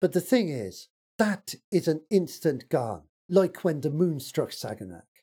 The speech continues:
And that is a kind of powerful destruction, but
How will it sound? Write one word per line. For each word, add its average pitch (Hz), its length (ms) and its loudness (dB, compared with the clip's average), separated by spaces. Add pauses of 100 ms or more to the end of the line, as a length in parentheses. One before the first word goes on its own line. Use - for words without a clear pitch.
(640)
And 190 140 2
that 226 200 4
is 160 100 2
a 160 60 -2
kind 202 340 4
of 135 180 -4
powerful 143 420 -2
destruction, 131 600 -2
but 160 280 0